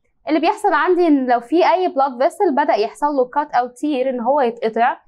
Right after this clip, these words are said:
زي كده بالمنظر ده، انا عندي هنا ده بلاد فيسل وبدا يحصل له كات في المنطقه دي، هيبدا ان البلاد كومبوننتس كلها يحصل لها ليكج او تسريب وتخرج بره. طيب جسمي هيعمل ايه بقى؟ اللي بيحصل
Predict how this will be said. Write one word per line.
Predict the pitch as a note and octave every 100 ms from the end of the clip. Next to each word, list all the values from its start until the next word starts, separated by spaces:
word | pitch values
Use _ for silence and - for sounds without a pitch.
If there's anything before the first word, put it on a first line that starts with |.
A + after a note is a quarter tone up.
| - -
زي | F4 F4
كده | D#4 D4+
بالمنظر | A3+ A#3 D4+ C4+
ده، | A3+ D#4
انا | D4+
عندي | C#4 D4 B3+
هنا | C4+
ده | B3 A#3+
بلاد | A#3+ C#4+ D#4
فيسل | E4+ G4 F4+ - -
وبدا | D#4 F#4 F4
يحصل | A#3 A#3 D4+
له | D4+
كات | C#4 C#4
في | B3
المنطقه | G#3+ A#3 E4 D#4+
دي، | E4
هيبدا | D4 E4 C4+ G#3
ان | A#3
البلاد | A3+ C#4
كومبوننتس | D4 B3+ A#3 D4 C#4 C4+
كلها | A#3+ A#3+ C#4+
يحصل | C4 A3+ A3
لها | G#3 B3
ليكج | A3+ D#4 F#4 C4+
او | B3+ G#3+
تسريب | G#3 G#3 E4 E4
وتخرج | B3+ B4+ A3+ F#3+
بره. | G3+ - - - - - _
طيب | - - C#4
جسمي | F#4 C5+ E4+
هيعمل | D4+ D4+ F#3+
ايه | F3+ F3
بقى؟ | - - _ _ _ _ _ _ _ _ -
اللي | E4+
بيحصل | F4 G4 G#4 - F#4+ D#4+